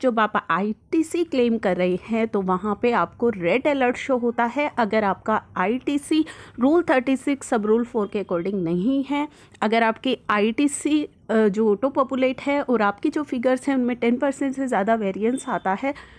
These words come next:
तो वहाँ पे वो आपको रेड अलर्ट शो कर रहा है। तो उसी से रिलेटेड ये पिटीशन फाइल की गई है,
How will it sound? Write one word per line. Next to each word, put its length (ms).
तो 60
वहाँ 400
पे 100
वो 100
आपको 320
रेड 300
अलर्ट 320
शो 240
कर 180
रहा 260
है। 100
तो 60
उसी 280
से 180
रिलेटेड 480
ये 100
पिटीशन 560
फाइल 280
की 180
गई 240
है, 120